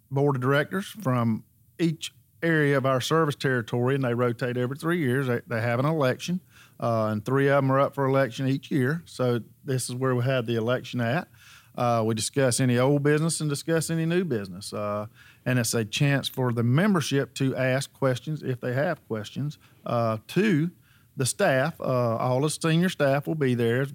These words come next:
as most of our employees will be there as well. Uh, but it is a, it is a, it's a great time to catch up as a member. It is a great time to catch up with the employees as well as, uh, staff. And I, I, I've been here a long time, and I do know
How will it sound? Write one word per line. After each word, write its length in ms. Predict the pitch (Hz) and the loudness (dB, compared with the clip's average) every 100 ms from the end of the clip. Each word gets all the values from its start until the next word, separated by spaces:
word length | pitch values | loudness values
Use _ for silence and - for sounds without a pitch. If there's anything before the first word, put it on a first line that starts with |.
| - | -6
as 180 | 131 113 | -4 0
most 280 | 131 139 143 | 0 0 0
of 60 | |
our 160 | 135 139 | 0 0
employees 380 | 143 156 156 113 | -2 -2 -2 -2
will 80 | |
be 140 | 113 117 | -2 -2
there 180 | 110 107 | -2 -2
as 80 | |
well. 380 | 117 135 107 104 - - _ - | 0 0 0 -2 -6 -20 _ -4
Uh, 240 | 110 104 | -2 -2
but 180 | 113 151 | 0 2
it 100 | 185 | 4
is 220 | 214 185 | 4 4
a, 80 | 156 160 | 2 2
it 120 | 170 | 2
is 200 | 180 165 | 4 2
a, 240 | 139 120 110 - _ 147 | 2 2 0 -6 _ -4
it's 240 | 139 113 | -2 -2
a 80 | 113 | -6
great 400 | 113 143 160 - | 0 2 2 0
time 260 | 156 156 | 2 2
to 60 | 143 | 0
catch 340 | - 156 151 | 2 0 2
up 300 | 151 143 135 _ - - _ - | 2 2 0 _ -20 -20 _ -4
as 160 | 127 113 | -2 0
a 100 | 110 | 2
member. 560 | 123 156 170 123 147 165 | 4 4 4 2 0 -2
It 100 | 131 | 0
is 140 | 131 117 | 0 -2
a 80 | |
great 260 | 110 143 147 | 0 0 2
time 280 | 151 143 123 | 0 2 0
to 40 | |
catch 300 | - 156 156 | 0 0 2
up 220 | 156 131 | 0 0
with 400 | 139 139 127 117 - - | 2 2 2 0 -8 -6
the 120 | 127 135 | 0 2
employees 560 | 117 131 123 123 127 | 2 0 0 0 0
as 260 | 123 131 117 | 0 0 0
well 300 | 120 113 113 | 0 0 0
as, 180 | 110 - - - _ - | -4 -10 -20 -20 _ -8
uh, 260 | 113 110 110 | -4 -4 -6
staff. 500 | - 240 190 117 135 | -2 2 4 2 2
And 100 | 139 | 2
I, 380 | 151 165 170 - | 2 0 -2 -2
I, 60 | 151 | -4
I've 100 | 165 | 0
been 180 | 170 147 | 2 4
here 180 | 147 | 4
a 60 | 131 | 4
long 300 | 135 139 120 | 4 2 2
time, 400 | 156 151 135 123 | 2 2 2 2
and 160 | 120 117 | 0 0
I 100 | 117 | 0
do 240 | 135 156 | 2 2
know 340 | 139 123 117 | 4 2 2